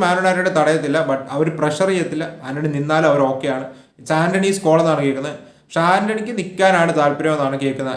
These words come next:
ഇ എസ് പി എൻ്റെ ഒക്കെ റിപ്പോർട്ട് പ്രകാരം. ആന്റണി തുടരാൻ തന്നെ തീരുമാനിച്ചു. ഫെനബാച്ചയിലോട്ട്, ടർക്കിയിലോട്ട് പോകുന്നില്ല. ഈ സീസൺ പ്രീമിയർ ലീഗിൽ നിന്ന് പ്രൂവ് ചെയ്യാൻ തന്നെയാണ് താരത്തിൻ്റെ പ്ലാൻ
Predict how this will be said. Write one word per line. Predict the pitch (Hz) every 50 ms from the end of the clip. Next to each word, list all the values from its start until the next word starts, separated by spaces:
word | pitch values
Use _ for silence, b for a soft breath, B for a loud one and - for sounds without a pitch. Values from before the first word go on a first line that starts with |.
| 127 131
ഇ | 135 143
എസ് | 143 -
പി | - 143
എൻ്റെ | 139 139
ഒക്കെ | 139 139 135
റിപ്പോർട്ട് | 135 - 131 127 131 135
പ്രകാരം. | 127 127 131 139 - - - - - _ _ _ _ _ _ _ _ _ _ 131 131 135
ആന്റണി | 139 143 147 147 147 139
തുടരാൻ | 135 127 127 135 143 143 143 143
തന്നെ | 143 147 139
തീരുമാനിച്ചു. | 131 127 131 127 127 - 160 160 - - - - -
ഫെനബാച്ചയിലോട്ട്, | 151 165 175 170 165 156 156 - 147 139 143 139 - 135
ടർക്കിയിലോട്ട് | 135 135 135 151 147 151 151 151 139
പോകുന്നില്ല. | 135 135 135 135 139 139 131 131
ഈ | 123 131
സീസൺ | 131 127 139 135 131 120 120
പ്രീമിയർ | 123 127 131 131 131 139
ലീഗിൽ | 139 135 139 131
നിന്ന് | 131 143 139 -
പ്രൂവ് | 135 139 151 160
ചെയ്യാൻ | 156 147 143 143
തന്നെയാണ് | 139 139 143 135 131 139 151 B B B B B B B B B B B _ -
താരത്തിൻ്റെ | 170 180 190 190 190 202 202 208 202 202
പ്ലാൻ | 175 170 175 185